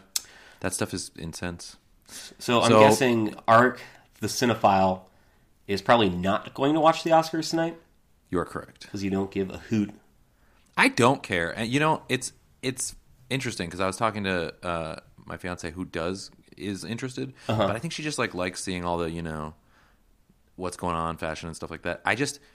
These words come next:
Speaker 1: I mean, it's, it, they trick us into watching, like, a three-hour high five session for themselves.
Speaker 2: Oh, it's,
Speaker 1: Like,
Speaker 2: it's excruciating.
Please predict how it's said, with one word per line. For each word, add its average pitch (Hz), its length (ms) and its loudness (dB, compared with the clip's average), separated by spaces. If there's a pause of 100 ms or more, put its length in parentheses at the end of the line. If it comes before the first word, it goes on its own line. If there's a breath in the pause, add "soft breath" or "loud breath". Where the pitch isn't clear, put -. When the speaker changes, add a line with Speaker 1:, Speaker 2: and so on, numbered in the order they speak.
(220 soft breath)
Speaker 1:
I - 40 -12
mean, 110 160 -2
it's, - 200 -6 (140)
it, 110 200 -4 (240)
they 117 120 -2
trick 175 280 -6
us 185 120 -2
into 123 160 -2
watching, 101 320 -2
like, 87 140 -10
a 87 60 -8
three-hour 92 1120 -2 (240)
high 92 280 -4
five 87 400 -4
session 80 500 -10
for 92 320 -6
themselves. 78 840 -10
Speaker 2:
Oh, 104 200 4
it's, - 280 -6
Speaker 1:
Like, 110 100 0
Speaker 2:
it's - 340 -4 (640)
excruciating. 92 800 -2